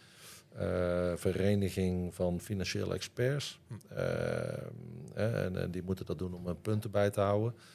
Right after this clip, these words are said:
Speaker 1: Dus dat zijn allemaal advocaten en I T'ers in investment banking en dat soort, eh, mensen die dan, eh, iets moeten weten. En dan ga ik ook wat, eh,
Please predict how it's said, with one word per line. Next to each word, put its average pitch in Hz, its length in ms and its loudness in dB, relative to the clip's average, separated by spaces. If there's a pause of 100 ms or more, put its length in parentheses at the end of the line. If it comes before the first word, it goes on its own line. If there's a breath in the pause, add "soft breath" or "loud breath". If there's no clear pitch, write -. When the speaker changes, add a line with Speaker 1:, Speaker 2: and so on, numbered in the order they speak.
(200 loud breath)
Speaker 1:
Dus - 120 -18
dat - 120 -14
zijn 85 160 -4
allemaal 85 200 -2
advocaten - 800 -2
en 90 200 0
I - 140 -8
T'ers 85 380 -2
in 85 100 -10
investment 85 520 -4
banking 87 360 -6
en 92 60 -2
dat - 180 -2
soort, - 220 -10
eh, 95 80 -4
mensen 92 440 -2 (520 loud breath)
die 92 140 -12
dan, 87 300 -4
eh, 87 60 -8 (180)
iets - 220 -14
moeten 92 260 10
weten. 90 400 6
En 101 200 -6
dan 82 100 -14
ga - 100 -12
ik 82 120 -8
ook - 140 0
wat, 82 260 -10
eh, 87 60 -12